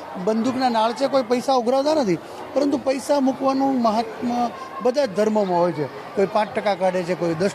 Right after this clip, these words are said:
ટકા કાઢે છે. પરંતુ કબરાવ મંદિરમાં આ બાપુ ધાર્મિક જગ્યાઓમાં જ્યાં જ્યાં મિસયુઝ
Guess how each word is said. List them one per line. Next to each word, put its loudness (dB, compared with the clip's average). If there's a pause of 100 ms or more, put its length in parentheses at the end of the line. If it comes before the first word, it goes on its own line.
ટકા 0
કાઢે 0
છે. -12
પરંતુ 2 (480)
કબરાવ 0
મંદિરમાં 0
આ 2
બાપુ -2 (680)
ધાર્મિક 2
જગ્યાઓમાં 0
જ્યાં 2
જ્યાં 0
મિસયુઝ 0